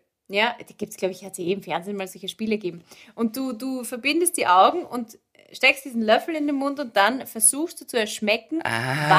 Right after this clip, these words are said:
Speaker 1: was du
Speaker 2: das
Speaker 1: da auf
Speaker 2: ist
Speaker 1: deiner
Speaker 2: ein Schlag
Speaker 1: Zunge hast.
Speaker 2: den Rab-Spiel.
Speaker 1: Ja,
Speaker 2: Sehr
Speaker 1: und du
Speaker 2: gut.
Speaker 1: weißt
Speaker 2: Ja, ja,
Speaker 1: es
Speaker 2: ja.
Speaker 1: nicht. Das heißt, wenn ich dir jetzt, wenn du's nicht siehst und ich serviere dir ein kaltes Frankfurter Würstel,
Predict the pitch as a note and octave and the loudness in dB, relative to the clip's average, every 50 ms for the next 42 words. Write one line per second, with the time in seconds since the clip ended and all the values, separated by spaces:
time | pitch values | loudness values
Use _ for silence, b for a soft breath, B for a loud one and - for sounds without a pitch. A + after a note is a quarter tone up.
0 | - D3+ D3+ D3+ D#3 - C#3 B3 D#3+ F#3 - A#3 - - - D#3+ C#3+ D3+ E3+ A#3 | 8 8 6 6 6 6 6 6 6 6 4 0 0 0 2 2 4 4 4 2
1 | G#3+ G#3 F#3+ F#3+ F#3 D#3+ D3 C#3+ B2 G2 B2 E3+ G3 G3+ - - - - - - | 2 2 2 2 2 2 2 2 2 4 4 6 4 4 2 -2 -12 -10 -4 0
2 | D#4 D4 C#4+ C#4 C#4+ D#4 D#4 - - G3+ F3 F3+ F3 D3 B2 A#2 A3+ A#3 A3 A#3+ | 4 6 8 8 8 8 6 6 4 2 2 2 4 2 4 6 6 8 8 8
3 | C4+ E4+ F3 F3 E3+ E3 E3 E3+ E3+ G#3+ G#3+ G#3 G3 F#3+ F3 E3+ - - - - | 8 8 6 6 4 2 0 -2 -4 -4 -4 -6 -6 -6 -8 -10 -16 -20 -20 -20
4 | - _ - A#3+ A3+ B3 B3 C#4 C4+ - B3 B3+ C#4 E4 D4+ - - C#4+ C#4 C#4 | -20 _ -8 -2 4 6 6 6 6 4 2 4 4 4 0 2 4 6 8 8
5 | C#4 C4+ C4+ C4+ A#3+ A3+ B3 A#3+ B3+ B3 - B3+ A#3 - - - - C#4+ D4+ D4 | 8 8 6 6 4 2 0 0 0 -4 -4 -4 -4 -6 -6 -4 0 2 2 2
6 | C#4 - - G#3 G#3+ G#3+ A3+ A3 - - - _ - - - A3+ A3 G#3 G#3+ C4 | 0 -2 -6 -8 -6 -6 -6 -8 -8 -12 -20 _ -12 -6 -2 -2 -2 0 0 -2
7 | D4+ D4+ D#4+ A#3+ B3+ B3+ A#3+ A3+ A3+ - - - G#3 G#3 B3+ D4+ - - D4 - | 0 0 0 -2 0 0 0 0 0 -4 -2 0 0 2 2 0 -2 -4 -8 -8
8 | - - - - - - - F3+ B3 D4+ D4 - - C4+ C4 C4 C4 B3+ A#3+ B3 | -10 -14 -18 -12 -4 0 2 2 2 2 0 -8 -16 -16 -14 -12 -12 -10 -8 -6
9 | C#4 D4+ D4 - - A#3 B3 D#4 | -6 -6 -8 -8 -6 -4 -4 -4